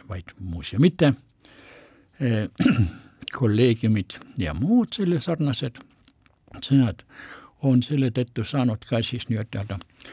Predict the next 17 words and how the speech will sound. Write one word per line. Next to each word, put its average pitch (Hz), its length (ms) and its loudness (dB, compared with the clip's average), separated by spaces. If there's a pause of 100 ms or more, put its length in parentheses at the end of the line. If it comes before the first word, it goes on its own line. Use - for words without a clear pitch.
(220)
moderniseeritud 127 1000 2
käänamise 104 520 0
osaliseks. - 640 -10 (640)
Aga 151 220 0
ma 151 140 4
pean 170 240 -2
tunnistama 170 600 2
ka 151 80 -2
seda, 170 400 0
et - 160 -6 (1040)
kui 127 240 2
ma 117 160 0
kuulan 131 380 2
niisugust - 340 -6
lohakat 147 480 -2
keelekasutust 127 880 -2
nagu 104 240 -10